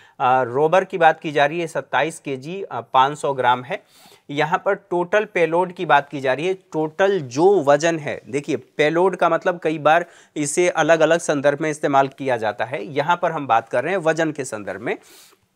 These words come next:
तो यहाँ पर तीन हज़ार आठ सौ पचास किलो पेलोड ये ले जाने में सक्षम है, ले जाया गया था। <clears throat> टोटल की बात की जा रही है।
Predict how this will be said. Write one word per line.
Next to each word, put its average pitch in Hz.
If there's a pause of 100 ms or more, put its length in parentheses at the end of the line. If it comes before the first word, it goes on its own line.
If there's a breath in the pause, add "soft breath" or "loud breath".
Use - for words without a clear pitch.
(380)
तो 175
यहाँ 156
पर 185
तीन 190
हज़ार 156
आठ 135
सौ 170
पचास 147
किलो 143
पेलोड 143
ये 127
ले 131
जाने 107
में 143
सक्षम 110
है, 160 (280 soft breath)
ले 190
जाया 117
गया 82
था। -
<clears throat> 170
टोटल 156
की 160
बात 135
की 135
जा 113
रही 113
है। 190